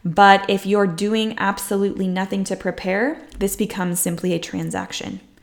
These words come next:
So what I want you to do is treat this more like an investment. If you are going to invest in a fertility treatment, you would probably look at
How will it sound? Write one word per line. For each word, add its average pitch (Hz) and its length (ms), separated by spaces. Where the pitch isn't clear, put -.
So 196 800
what 196 240
I 240 80
want 220 220
you 190 80
to 185 160
do 185 580
is 185 300
treat - 500
this 190 480
more 180 460
like 175 600
an 180 120
investment. 170 580
If 185 100
you 190 140
are 254 60
going 269 240
to 220 400
invest 185 920
in 180 340
a - 60
fertility 180 500
treatment, 180 520
you 196 240
would 262 160
probably 190 500
look 185 400
at 175 260